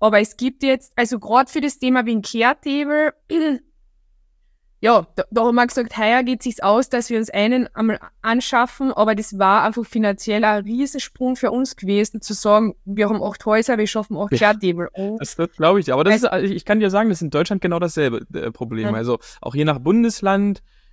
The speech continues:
Speaker 2: äh, je nach Stadt teilweise gibt's da bei uns verschiedene Förderprogramme. Manche haben's halt nicht, manche haben's. Äh, das ist auch ein großer, auf unserer Seite natürlich Aufwand, diese ganzen Förderprogramme im Blick zu haben. Und, ähm, also, äh, auch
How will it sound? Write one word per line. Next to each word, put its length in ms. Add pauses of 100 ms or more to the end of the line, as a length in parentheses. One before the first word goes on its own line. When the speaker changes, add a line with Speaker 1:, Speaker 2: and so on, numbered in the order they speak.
(140)
Speaker 2:
äh, 220
je 180
nach 140
Stadt 260
teilweise 440
gibt's 180
da 100
bei 120
uns 180
verschiedene 500
Förderprogramme. 720
Manche 300
haben's 280
halt 220
nicht, 280
manche 300
haben's. 400
Äh, 120
das 140
ist 120
auch 140
ein 140
großer, 460 (320)
auf 160
unserer 400
Seite 460
natürlich 380
Aufwand, 400
diese 160
ganzen 280
Förderprogramme 640
im 160
Blick 220
zu 180
haben. 380
Und, 340
ähm, 240 (500)
also, 320
äh, 200
auch 260